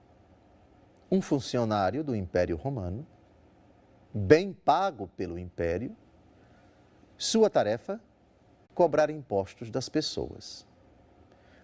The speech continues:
O Império Romano estipulava, de acordo com a condição social, de acordo com o patrimônio de cada um, cada pessoa ou cada família deveria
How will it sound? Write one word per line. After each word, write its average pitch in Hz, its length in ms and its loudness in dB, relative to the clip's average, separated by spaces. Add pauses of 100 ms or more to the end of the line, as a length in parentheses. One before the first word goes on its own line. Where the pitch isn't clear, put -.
O 104 120 -2
Império 107 360 2
Romano 113 520 -2
estipulava, 131 840 0 (680)
de 107 100 2
acordo 117 560 2
com 95 200 -6
a 87 60 -8
condição 90 640 -4
social, 120 680 0
de 113 140 -6
acordo 98 420 -2
com 92 240 -6
o 87 60 -6
patrimônio 127 920 -2 (500)
de 104 140 0
cada 101 360 2
um, 120 240 -6 (1160)
cada 135 400 4
pessoa 135 560 -4
ou 92 160 -2
cada 113 380 0
família 156 500 -6
deveria 113 720 -2